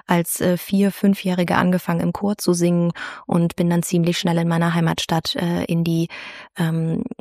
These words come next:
Theaterszene rein und hab, mich hat das begleitet, meine ganze Jugend über. Und ich wusste,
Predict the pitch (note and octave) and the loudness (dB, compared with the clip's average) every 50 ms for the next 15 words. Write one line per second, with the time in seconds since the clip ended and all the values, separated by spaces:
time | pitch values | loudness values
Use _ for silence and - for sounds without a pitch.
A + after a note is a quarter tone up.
0 | - - - _ - - - - G#3 G#3 - G3 F#3+ - - - - F3+ F3+ F3+ | -12 -14 -16 _ -8 -6 -2 0 2 2 2 2 0 0 0 0 2 4 4 4
1 | F3 E3+ E3+ E3+ - - G3+ F#3 E3 E3+ F3 F3+ F#3+ G3+ G3+ G3 F#3+ F3+ E3+ - | 4 4 2 0 0 0 2 2 4 4 6 6 8 8 6 6 4 2 2 0
2 | - F3 - _ _ - - F3 E3 - F#3 - G3+ - - - - - F3 E3 | 0 -4 -4 _ _ -2 0 2 2 2 2 2 0 0 0 0 0 0 2 2
3 | E3 E3+ F#3+ - - - D#3+ - - E3 D#3+ E3 D#3+ - E3+ E3+ E3+ - - E3+ | 2 2 2 2 0 0 -2 0 0 0 0 0 0 0 0 0 0 0 0 0
4 | E3 F3+ F#3+ F#3 F#3 F3 - - F3 E3 E3 E3 E3 E3+ E3 - - D#3+ - - | 2 2 2 2 2 2 2 0 0 0 0 0 0 0 -2 -2 -4 -6 -6 -4
5 | - F#3 G3+ - - - - G#3 G3+ G3+ G3+ G3+ G#3 | -2 -2 -2 -2 -4 -4 -2 0 2 2 2 2 0